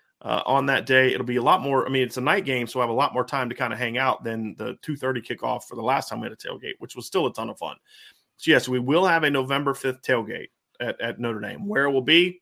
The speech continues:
not sure yet. It's always up to kinda where the parking is. But, yes, we will have a tailgate that day. I, I will not have merch on site. You know, I, I,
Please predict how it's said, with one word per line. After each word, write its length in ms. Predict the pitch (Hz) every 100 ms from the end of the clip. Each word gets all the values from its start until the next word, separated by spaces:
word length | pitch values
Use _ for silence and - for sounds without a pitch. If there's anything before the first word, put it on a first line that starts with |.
| _
not 220 | 127 139
sure 200 | - 143
yet. 300 | 135 135 127 -
It's 200 | 110 -
always 280 | 120 117 113
up 140 | 113
to 80 | -
kinda 240 | - 113 113
where 220 | 117 110
the 60 |
parking 420 | - 95 - 71 73
is. 260 | - - _ - - _
But, 160 | - 117
yes, 240 | 127 107
we 120 | 131 139
will 100 | 139
have 160 | 131
a 60 | 120
tailgate 380 | 123 113 110 110
that 180 | 92
day. 180 | 107 104 - - _ _
I, 120 | 160 -
I 60 | 175
will 120 | 180
not 240 | 175 196 180
have 220 | 175 156
merch 280 | 151 165 156
on 160 | 147
site. 440 | 143 143 147 151 147
You 80 |
know, 40 | 139
I, 140 | 143 -
I, 100 | -